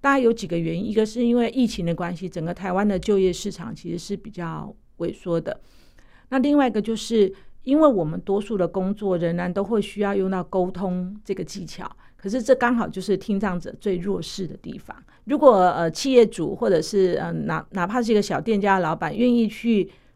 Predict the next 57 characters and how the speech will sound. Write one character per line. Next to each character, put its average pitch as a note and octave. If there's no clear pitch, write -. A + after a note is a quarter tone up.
做 C4+
一 -
些 A#3+
职 G3+
务 A#3
再 A3
设 G#3+
计 F#3
哈， F#3
比 G#3
如 G#3
说 A#3+
他 C4+
点 E3+
菜， A3+
他 G#3+
不 A#3+
一 A#3
定 A3
用 G#3+
嘴 F3+
巴 F3+
说， F#3+
他 -
可 C4+
以 A#3
用 A#3+
平 A#3
板 G3
来 E3
替 A3
代， G#3+
用 A3+
纸 F3
来 D#3
替 G3+
代， G3
那 C#4
也 A#3+
许 A3+
就 G#3
可 A3
以 F3
创 A3+
造 G3+
身 G3+
心 G#3+
障 G#3
碍 F3+
者 D3+
不 -
同 F#3+
的 E3+
就 F3
业 E3+
机 D3+
会。 -